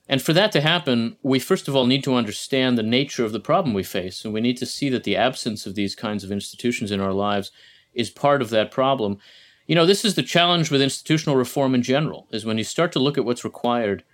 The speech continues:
the first thing is we need to see the problem and understand it in these terms. And people within our institutions need to recognize that we need to change first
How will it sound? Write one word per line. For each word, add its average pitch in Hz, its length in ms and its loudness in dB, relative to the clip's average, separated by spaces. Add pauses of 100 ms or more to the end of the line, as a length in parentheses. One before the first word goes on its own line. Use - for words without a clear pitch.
(220)
the 107 80 -6
first - 480 -2
thing 120 280 2
is 104 400 -2
we 113 160 -2
need 127 220 0
to 107 60 -4
see 165 420 -2
the 113 100 0
problem 120 480 0
and 113 100 -6
understand 120 540 -2
it 107 80 -2
in 104 100 0
these 101 160 -2
terms. 113 520 -6 (440)
And 113 360 -2 (100)
people 165 360 0
within 131 360 2
our 143 100 4
institutions 131 680 0
need 120 160 2
to 117 80 -4
recognize 107 720 -2 (280)
that 117 280 -4
we 185 280 4
need 147 380 2
to 131 60 -4
change - 500 -4
first - 540 -4